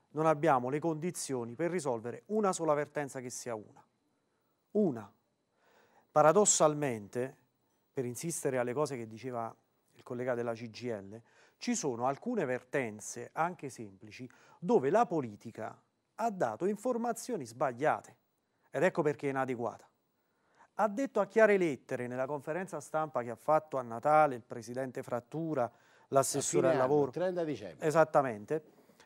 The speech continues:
Speaker 1: ha detto a chiare lettere di aver risolto alcune vertenze, tra cui la biblioteca Albino,
Speaker 2: Eh.
Speaker 1: che invece non è stata assolutamente risolta,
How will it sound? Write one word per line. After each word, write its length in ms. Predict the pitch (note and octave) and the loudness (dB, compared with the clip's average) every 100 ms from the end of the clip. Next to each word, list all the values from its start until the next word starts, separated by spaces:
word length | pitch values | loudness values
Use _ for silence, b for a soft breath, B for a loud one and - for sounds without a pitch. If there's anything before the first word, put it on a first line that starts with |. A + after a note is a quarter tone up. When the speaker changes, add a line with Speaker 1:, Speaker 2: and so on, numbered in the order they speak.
| b _ _ | b _ _
Speaker 1:
ha 140 | - A3+ | 2 2
detto 320 | B3 - C#3 | 4 0 0
a 60 | C3 | 0
chiare 340 | - A#3+ G3 | 4 6 6
lettere 500 | D3+ A2+ - B2 B2 | 2 -2 -6 -6 -4
di 100 | D3 | 2
aver 220 | G#3 B3+ | 2 2
risolto 400 | B3 B3 B3+ - | 0 0 0 2
alcune 320 | D#3+ - A#3+ | 0 0 -2
vertenze, 680 | D#3+ C3 - G#3 B2 - - _ _ b b b | -2 -2 0 -2 -2 -8 -18 _ _ b b b
tra 180 | F#3+ A3 | 4 4
cui 100 | C4 | 8
la 120 | F#3+ | 6
biblioteca 460 | D#3 C#3 F#3 A3 D#3 | 4 2 2 4 4
Albino, 500 | C#3 G3 B2 A#2 - _ _ _ B B | 2 -2 -6 -10 -18 _ _ _ B B
Speaker 2:
Eh. 120 | B | B
Speaker 1:
che 140 | - E3+ | 2 4
invece 720 | F3+ F3 F3 B2 - D#3 - | 4 6 4 4 0 -2 -2
non 180 | C3 C3+ | -6 -6
è 40 | |
stata 320 | C3 - F#3 C#3 | -4 2 4 2
assolutamente 760 | - C#3 A#2+ A#2+ C#3 F3 B2 | -2 -8 -4 -2 -2 -4 -8
risolta, 680 | A2+ A2+ E3 C3 A2 A#2 A2+ | -10 -4 0 0 -4 -16 -18